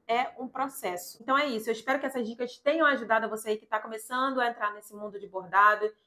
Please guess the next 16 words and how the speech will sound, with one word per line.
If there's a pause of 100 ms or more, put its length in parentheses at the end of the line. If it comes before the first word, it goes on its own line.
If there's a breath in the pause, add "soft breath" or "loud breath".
(120)
nesse
mundo
do
ponto
russo.
Isso
serve, (180 soft breath)
essa
dica
serve
até
para
as
outras
técnicas
também,